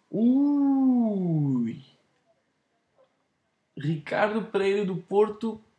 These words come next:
Patch Auto, dois colas, oito de vinte e cinco. Oito de vinte e cinco.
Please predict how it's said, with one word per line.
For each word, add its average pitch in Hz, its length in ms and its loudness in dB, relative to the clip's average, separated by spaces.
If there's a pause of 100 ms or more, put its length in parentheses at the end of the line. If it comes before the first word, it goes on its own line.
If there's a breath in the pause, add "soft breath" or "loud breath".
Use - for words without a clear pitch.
(100)
Patch 202 360 -6
Auto, 196 340 -2
dois 190 240 -2
colas, 202 460 0
oito 233 340 0
de 202 100 -4
vinte 240 280 2
e - 20 -8
cinco. 233 720 4 (2250)
Oito 233 800 -2
de 202 140 -6
vinte 214 320 0
e - 40 -12
cinco. - 720 -4